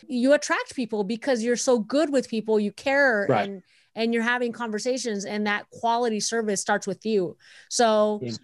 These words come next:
Speaker 2: exactly.
Speaker 1: I think for
Speaker 2: And
Speaker 1: anyone listening that doesn't understand their value themselves and are,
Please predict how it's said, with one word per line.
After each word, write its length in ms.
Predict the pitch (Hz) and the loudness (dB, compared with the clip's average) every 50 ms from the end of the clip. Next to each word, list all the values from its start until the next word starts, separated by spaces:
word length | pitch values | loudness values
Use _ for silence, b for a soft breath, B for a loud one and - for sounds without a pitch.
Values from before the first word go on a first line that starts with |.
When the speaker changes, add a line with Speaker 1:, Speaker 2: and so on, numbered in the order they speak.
| _ - | _ -4
Speaker 2:
exactly. 420 | 107 107 104 101 - - 101 98 - _ _ _ _ | 0 2 2 0 0 0 -4 -4 -4 _ _ _ _
Speaker 1:
I 140 | 226 254 262 | 0 0 0
think 280 | 262 - 320 320 311 | 0 0 -2 -2 -2
for 140 | - - 294 | 0 2 2
Speaker 2:
And 140 | - 165 247 | 4 4 2
Speaker 1:
anyone 420 | 254 277 294 277 254 233 220 214 | 2 0 -2 -2 -2 -2 -2 -2
listening 420 | 208 226 254 262 269 277 269 247 233 | -2 -2 -2 -2 -2 -4 -4 -2 0
that 200 | 214 202 190 175 | 0 -2 0 2
doesn't 320 | 202 233 233 240 254 247 | 0 2 2 2 0 0
understand 720 | - 233 247 220 226 214 220 - 240 226 233 233 - - 196 | 0 -2 0 0 0 0 -2 -4 -4 -4 -4 -4 -4 -2 0
their 180 | 214 202 196 | 2 2 2
value 480 | 180 196 190 190 220 240 233 226 220 208 | 2 2 2 2 2 2 0 0 0 0
themselves 800 | 196 190 180 170 - - 220 214 214 202 190 185 185 170 170 - - _ | 0 -2 -4 -4 -2 0 0 2 2 2 2 0 0 -2 -6 -12 -14 _
and 200 | 185 208 202 202 | -6 -4 -4 -4
are, 100 | 202 | -4